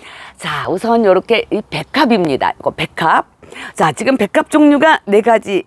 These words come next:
아, 세 가지 종류가 나와 있습니다. 보면은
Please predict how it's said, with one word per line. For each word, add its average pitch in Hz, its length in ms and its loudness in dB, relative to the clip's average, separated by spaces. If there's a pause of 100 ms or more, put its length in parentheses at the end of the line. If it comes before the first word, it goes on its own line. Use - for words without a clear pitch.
아, 165 160 -4
세 330 160 0
가지 262 240 0
종류가 160 460 -2
나와 131 240 -2
있습니다. 135 540 -4 (380)
보면은 220 480 2